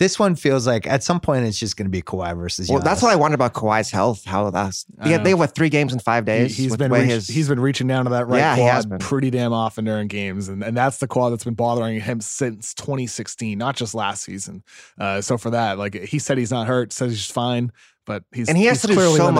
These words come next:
Speaker 3: limited.
Speaker 2: for that. He has to guard Giannis and score, like, thirty-five points a game
Speaker 3: The
Speaker 2: efficiently. Like,
Speaker 3: there
Speaker 2: that's
Speaker 1: I
Speaker 2: a
Speaker 1: actually,
Speaker 2: huge
Speaker 1: I think
Speaker 2: burden.
Speaker 1: it's legitimately dumb that they do it this way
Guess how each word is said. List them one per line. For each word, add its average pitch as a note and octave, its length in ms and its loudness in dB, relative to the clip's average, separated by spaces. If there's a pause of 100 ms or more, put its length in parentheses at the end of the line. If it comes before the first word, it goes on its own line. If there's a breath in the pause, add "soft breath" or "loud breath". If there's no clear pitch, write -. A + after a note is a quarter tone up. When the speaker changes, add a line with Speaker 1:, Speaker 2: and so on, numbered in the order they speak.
Speaker 3:
limited. G2 100 -4
Speaker 2:
for B2 60 -4
that. G#2 100 -2
He D3+ 80 -2
has D#3+ 80 -2
to C#3+ 80 -2
guard C3+ 320 2
Giannis C3+ 360 2
and B2 200 -2
score, - 180 -2
like, A2+ 160 0
thirty-five A2+ 460 -2
points A2 240 -6
a - 20 -12
game G#2+ 140 -2
Speaker 3:
The C3 60 0
Speaker 2:
efficiently. G2+ 480 -6
Like, G2 80 -6
Speaker 3:
there F3 120 6
Speaker 2:
that's F#3+ 140 4
Speaker 1:
I A#3 60 6
Speaker 2:
a D#4+ 40 6
Speaker 1:
actually, F4+ 280 4
Speaker 2:
huge E4 120 4
Speaker 1:
I F3+ 40 4
think - 160 2
Speaker 2:
burden. F#4 160 4
Speaker 1:
it's - 120 -4
legitimately D#3+ 680 2
dumb C3 260 2
that G#2 160 0
they G#2+ 100 2
do G#2+ 160 0
it G#2+ 120 -2
this F2 200 -6
way - 240 -10